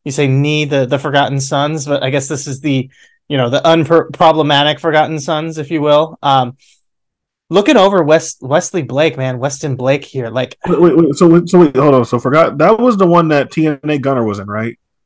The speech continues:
Speaker 1: Yes.
Speaker 2: Okay, all right, there we go.
Speaker 1: Who
Speaker 2: Like,
Speaker 1: is,
Speaker 2: that makes
Speaker 1: I don't
Speaker 2: sense.
Speaker 1: know if he's the more or less problematic Gunner, if I'm being perfectly honest. Uh,
Speaker 2: That's a
Speaker 1: you know,
Speaker 2: great question. That is
Speaker 1: <laughs> which Gunner,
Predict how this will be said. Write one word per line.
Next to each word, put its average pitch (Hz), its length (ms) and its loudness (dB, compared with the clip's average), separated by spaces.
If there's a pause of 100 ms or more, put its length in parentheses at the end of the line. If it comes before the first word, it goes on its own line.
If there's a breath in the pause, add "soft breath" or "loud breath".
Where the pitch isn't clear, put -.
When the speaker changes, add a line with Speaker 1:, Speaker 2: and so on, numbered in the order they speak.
(240)
Speaker 1:
Yes. - 420 -2 (1080)
Speaker 2:
Okay, 135 240 0
all 117 200 2
right, 107 280 0
there 120 160 0
we 107 80 -4
go. 98 100 -6
Speaker 1:
Who 220 120 4
Speaker 2:
Like, 220 80 8
Speaker 1:
is, 208 220 6
Speaker 2:
that 220 60 -2
makes 202 100 4
Speaker 1:
I 214 40 6
don't 277 80 4
Speaker 2:
sense. 226 80 0
Speaker 1:
know 240 160 6
if 240 80 -2
he's 240 160 0
the 208 100 2
more 185 380 2
or 180 200 4
less 151 360 2
problematic 123 640 -8
Gunner, 107 400 -10
if 135 100 -6
I'm 139 140 0
being 131 180 0
perfectly 131 420 -4
honest. 117 600 -6
Uh, 117 320 2
Speaker 2:
That's 190 240 2
a 156 100 -2
Speaker 1:
you 156 120 4
know, 123 160 -2
Speaker 2:
great 131 240 -2
question. - 520 -12 (220)
That 120 180 2
is 110 300 0
Speaker 1:
<laughs> 175 80 -8
which 240 240 0
Gunner, 190 500 0